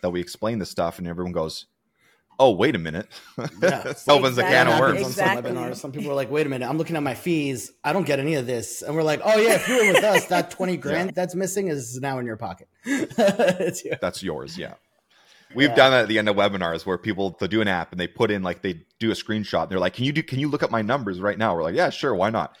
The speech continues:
Speaker 1: We're at the end of the webinar. We're just doing, like, a Q and A session.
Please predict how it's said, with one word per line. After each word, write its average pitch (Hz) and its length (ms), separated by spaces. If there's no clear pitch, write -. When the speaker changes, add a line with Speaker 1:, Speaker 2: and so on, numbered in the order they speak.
Speaker 1:
We're 95 100
at 98 120
the 98 100
end 95 100
of 95 40
the 98 60
webinar. 92 380
We're 92 100
just 87 180
doing, 92 160
like, 85 160
a 85 60
Q 92 200
and 82 80
A 87 100
session. 78 440